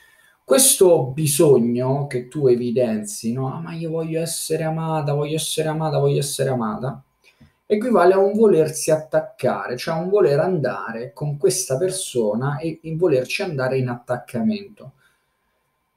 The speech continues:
Ora, così comportandoti non raggiungerai il tuo risultato per il motivo che ti ho detto prima. Non mi chiedere perché la legge è così, ma questa è madre natura che ha fatto il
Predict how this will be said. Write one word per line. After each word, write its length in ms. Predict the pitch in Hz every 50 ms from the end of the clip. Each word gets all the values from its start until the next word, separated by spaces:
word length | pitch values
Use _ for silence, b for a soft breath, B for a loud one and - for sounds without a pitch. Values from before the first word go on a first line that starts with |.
| _ - 208
Ora, 220 | 202 175 160 156
così 380 | - - 226 220 220 320 311 -
comportandoti 1040 | - 208 196 175 151 147 165 156 147 143 - 139 117 113 117 117 120 127 127 151 165
non 120 | 170 185
raggiungerai 800 | 196 220 240 220 220 226 220 170 143 151 170 165 165 165 165 170 170
il 60 | 147
tuo 140 | - 143 139
risultato 520 | 139 135 127 143 143 - 156 123 113 113 107
per 120 | 120 117
il 80 | 117 120
motivo 400 | 120 127 131 131 147 131 120 113
che 140 | 113 113
ti 100 | - -
ho 60 | 120 110
detto 340 | 113 117 110 - - 113
prima. 400 | - - 110 107 107 113 135 143
Non 180 | 143 139 139 139
mi 100 | 135 131
chiedere 400 | 127 139 143 131 123 117 117 113
perché 320 | 110 120 120 - - 143 123
la 80 | 120
legge 320 | 120 120 120 110 107 123 117
è 60 | -
così, 300 | - - 170 165 170 151
ma 120 | 120 113
questa 320 | 113 127 127 - - - 113
è 20 |
madre 320 | 113 113 117 117 113 110 117
natura 360 | 117 117 120 120 110 110 107
che 60 | -
ha 40 | -
fatto 380 | - - - 110 - - - -
il 100 | 90